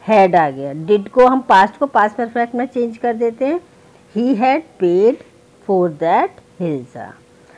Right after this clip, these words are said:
Next है, "Why is your face half shaven?" ये किसने पूछा था? गोपाल की wife ने गोपाल से पूछा था ना, गोपाल्स वाइफ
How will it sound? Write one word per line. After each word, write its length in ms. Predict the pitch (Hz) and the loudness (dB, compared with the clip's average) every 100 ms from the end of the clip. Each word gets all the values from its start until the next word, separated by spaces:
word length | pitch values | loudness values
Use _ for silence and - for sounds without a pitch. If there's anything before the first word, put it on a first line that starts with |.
| - 196 | -10 0
Next 300 | 220 247 - | 2 2 0
है, 80 | 349 | 2
"Why 380 | 269 233 240 | 4 4 4
is 100 | 247 | 0
your 200 | 269 277 339 277 | 0 0 -2 -4
face 240 | 254 320 277 | -2 -2 0
half 180 | 220 202 | 0 0
shaven?" 360 | 214 175 170 | -4 -4 -4
ये 100 | 214 | -4
किसने 320 | 240 277 285 | -6 -6 -4
पूछा 380 | 277 294 285 330 | -4 -6 -4 -4
था? 360 | 320 240 147 143 _ _ _ _ _ _ _ _ _ - - 156 | -2 -2 -4 -8 _ _ _ _ _ _ _ _ _ -20 -16 -4
गोपाल 440 | 196 190 202 208 | -2 2 2 2
की 160 | 202 254 | -2 -2
wife 360 | 220 185 185 | 0 0 -2
ने 140 | 226 254 | -6 -2
गोपाल 500 | 220 214 220 220 233 | 0 0 2 2 2
से 140 | 240 | -2
पूछा 380 | 226 175 165 151 | -4 -6 -6 -8
था 160 | 160 | -6
ना, 240 | 165 247 381 | -2 -2 0
गोपाल्स 680 | 233 196 196 190 214 277 233 | 0 0 4 4 4 2 -2
वाइफ 360 | 190 175 202 | 0 2 0